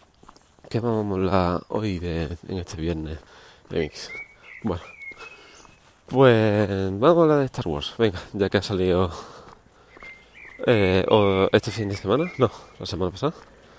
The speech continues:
o esta semana, la, el nuevo tráiler. No lo he visto, pretendo no verlo. Y, y, y nada, eh,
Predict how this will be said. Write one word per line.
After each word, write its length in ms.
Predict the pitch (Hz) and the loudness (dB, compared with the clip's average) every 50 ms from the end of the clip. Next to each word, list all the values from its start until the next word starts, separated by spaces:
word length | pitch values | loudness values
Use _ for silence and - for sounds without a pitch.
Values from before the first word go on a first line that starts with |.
| - - - - - - | -20 -20 -20 -20 -20 0
o 100 | - 104 | 2 2
esta 140 | 101 - 101 | 2 2 -2
semana, 340 | 92 101 90 95 92 95 95 - - - - - - - - - - - - - - - - - - - | -4 0 2 2 2 2 0 -4 -12 -20 -20 -20 -20 -20 -20 -20 -20 -20 -20 -20 -20 -20 -20 -20 -12 -4
la, 600 | - 113 104 92 92 98 90 95 92 90 87 87 - - | 0 2 4 6 6 6 6 4 4 2 0 -2 0 0
el 120 | 117 110 | 2 4
nuevo 200 | 107 101 95 92 | 6 6 6 4
tráiler. 320 | - - 123 135 156 175 160 - - - - - - - - - - - - - - - - - | 4 4 4 6 6 4 2 -4 -12 -16 -18 -20 -20 -18 -18 -18 -18 -18 -18 -18 -18 -12 4 10
No 100 | 143 151 | 12 12
lo 80 | 147 113 | 12 12
he 60 | 95 | 12
visto, 240 | 87 80 - - - - - - - - - - - - - - - | 10 6 2 -4 -10 -10 -12 -14 -14 -14 -14 -12 -12 -12 -12 0 8
pretendo 380 | 117 117 - 123 113 110 107 107 | 8 8 10 8 6 8 8 10
no 100 | 104 107 | 12 12
verlo. 300 | 131 151 160 175 202 214 - - - - - - - - - - - - - - - - - - - - | 12 12 12 10 6 6 4 -4 -12 -14 -16 -16 -16 -18 -18 -18 -18 -18 -18 -18 -18 -20 -20 -20 -16 -2
Y, 760 | - - 123 120 113 104 98 95 95 92 98 101 87 101 107 92 85 82 - - - - - - - - - | 4 6 8 8 8 8 6 6 6 6 6 6 4 4 0 0 -2 -4 -10 -18 -20 -20 -20 -20 -18 -8 -4
y, 180 | 135 123 - - - - - - - - - - - - - - - | -4 -4 -4 -8 -12 -18 -20 -20 -20 -20 -20 -20 -20 -20 -20 -6 -2
y 100 | 135 120 | 2 4
nada, 280 | 120 123 107 82 85 82 | 6 6 6 6 4 4
eh, 440 | 92 92 87 85 82 85 76 85 101 | 6 6 6 6 6 4 4 4 4